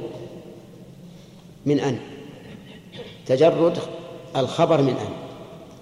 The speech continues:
وخلاصة الأمر الآن أن كاد وعسى اشتركتا، أو أولا أن كاد وعسى خالفتا كان في أن خبرهما يكون فعلا مضارعا ويندر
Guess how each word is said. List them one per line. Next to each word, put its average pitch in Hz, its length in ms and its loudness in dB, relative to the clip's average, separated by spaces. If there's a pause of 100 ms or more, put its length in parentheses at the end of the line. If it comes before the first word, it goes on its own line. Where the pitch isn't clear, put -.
(580)
وخلاصة 151 480 6
الأمر 131 260 4
الآن 104 180 -4 (800)
أن 170 260 8
كاد 170 320 6
وعسى 165 480 4 (100)
اشتركتا، 160 760 4 (1400)
أو 147 220 4 (140)
أولا 117 260 2 (540)
أن 160 260 8
كاد 160 380 8
وعسى 131 580 6 (120)
خالفتا 151 640 8
كان 165 360 8 (1200)
في 147 160 10
أن 151 140 12
خبرهما 143 560 8
يكون 151 480 8 (880)
فعلا 165 200 12
مضارعا 123 480 8 (380)
ويندر 156 440 8